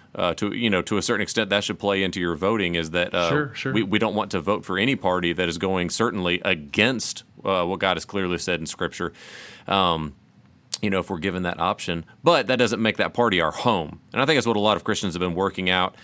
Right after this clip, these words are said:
Speaker 1: Um, on the one hand, I think that we absolutely need to bring our Christian convictions into, into politics.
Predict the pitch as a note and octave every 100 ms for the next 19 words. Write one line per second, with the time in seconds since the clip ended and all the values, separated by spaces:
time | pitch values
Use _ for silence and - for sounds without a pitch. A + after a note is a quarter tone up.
0 | - - G2+ G2+ F2+ F2+ - - A#2 G#2+
1 | G#2 A#2 B2+ C3+ C3 G#2 - A2+ A2 F#2+
2 | F#2+ A2 F#2+ G#2 G2+ A2 F#2+ F2+ E2 -
3 | G2 G#2 G2+ A2 F2 G2+ G#2 F#2+ F2 A2
4 | G#2 F#2+ E2 F2 G2+ - F#2 G2 F2+ F2
5 | E2 - F#2 E2+ G2 G2+ A#2 C#3 -